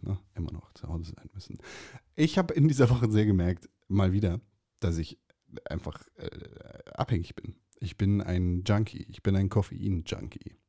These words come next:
tatsächlich. Äh, ich bin, in dieser Woche ist mein Kaffee ausgegangen. Und ich hatte schon einen neuen bestellt,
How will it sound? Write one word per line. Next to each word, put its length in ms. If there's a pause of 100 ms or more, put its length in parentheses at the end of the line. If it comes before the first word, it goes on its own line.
(200)
tatsächlich. 640 (720)
Äh, 200
ich 280
bin, 960 (100)
in 180
dieser 260
Woche 220
ist 240
mein 160
Kaffee 300
ausgegangen. 600 (760)
Und 100
ich 80
hatte 140
schon 140
einen 60
neuen 240
bestellt, 440